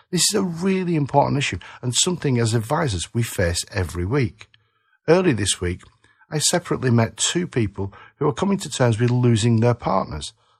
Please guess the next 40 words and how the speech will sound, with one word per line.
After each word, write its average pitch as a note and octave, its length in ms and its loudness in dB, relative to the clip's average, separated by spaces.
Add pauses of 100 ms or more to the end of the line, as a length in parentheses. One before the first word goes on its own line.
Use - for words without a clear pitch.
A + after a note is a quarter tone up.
The C#3 80 -8
first - 280 0
was B2 140 -2
a A#2+ 60 0
gentleman A#2 540 0
in A#2 80 0
his A#2 140 0
mid-seventies. A#2 840 -2 (100)
He E3 200 -4
recently C#3+ 460 0
lost G#2 280 -2
his G2 140 -6
wife A2 240 0
to F#2 80 -10
cancer. C3+ 440 -4 (340)
She - 180 -6
was F3 160 -2
twenty C3+ 420 0
years F#2+ 300 -2
his G#2 180 -2
junior. B2+ 460 -2 (440)
All A#2+ 180 4
their D#3 160 4
plans G#2+ 400 2
had G#2+ 120 -2
assumed G2 560 -2
she B2 440 -2
would F#2+ 240 -4
die F#2 220 2
first. - 500 -2 (400)
Now, G2 300 0 (200)
when G2+ 160 -2
he E3 280 -2
dies, E2+ 420 -6 (220)
his A2 160 0
stepdaughter G2 760 -2 (280)
will G#2 100 0
have F#2+ 180 2
a G#2+ 60 2
massive A2+ 580 0